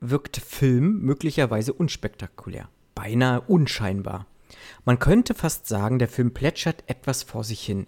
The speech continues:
In der Handlung passiert nicht wirklich viel. Seine ganze Wirkung entfaltet dieser Film erst nach und nach,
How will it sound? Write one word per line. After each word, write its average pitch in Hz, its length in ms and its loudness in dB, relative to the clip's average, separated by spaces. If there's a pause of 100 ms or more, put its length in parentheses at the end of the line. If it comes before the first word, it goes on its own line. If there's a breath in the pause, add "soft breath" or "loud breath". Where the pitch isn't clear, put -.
(140)
In 127 160 0
der 113 100 2
Handlung 147 320 2
passiert - 500 -4
nicht - 260 -2
wirklich 139 380 -2
viel. 98 400 -4 (840 loud breath)
Seine 120 240 4
ganze 139 440 2
Wirkung 170 300 2
entfaltet 123 520 -2
dieser 120 200 0
Film 131 300 -2
erst - 320 -2
nach 113 400 0
und 143 200 -6
nach, 107 360 -2